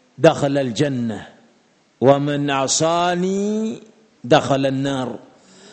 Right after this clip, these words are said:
Barang siapa yang bertakwa, barang siapa yang mentaatiku, maka dia akan masuk ke dalam surga.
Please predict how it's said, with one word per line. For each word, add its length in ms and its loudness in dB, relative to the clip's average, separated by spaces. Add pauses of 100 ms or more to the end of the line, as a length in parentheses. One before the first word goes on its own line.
(380)
Barang 320 4
siapa 480 0
yang 100 0
bertakwa, 880 0 (460)
barang 320 2
siapa 480 0
yang 240 0
mentaatiku, 960 -2 (640)
maka 400 0
dia 320 0
akan 240 -2
masuk 540 -4
ke 20 2
dalam 320 -2
surga. 480 -4